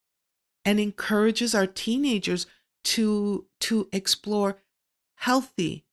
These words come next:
sexual behaviors instead of the opposite. We don't want them to develop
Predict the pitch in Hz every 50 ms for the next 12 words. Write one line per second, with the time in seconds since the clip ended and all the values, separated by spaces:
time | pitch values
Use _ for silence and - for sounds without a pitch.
0 | _ _ _ - - - - 190 185 - - - 190 185 175 165 - 175 160 -
1 | - 175 170 165 165 170 175 156 147 147 - - - 196 185 - - - 208 190
2 | 185 180 - - 185 - _ - 165 165 - - - 180 - - - - - _
3 | _ _ _ _ _ _ _ - - 269 269 269 - 302 294 294 277 - 240 226
4 | 220 208 208 214 - - 220 202 196 190 - - 190 - 190 190 170 170 185 175
5 | 175 175 175 170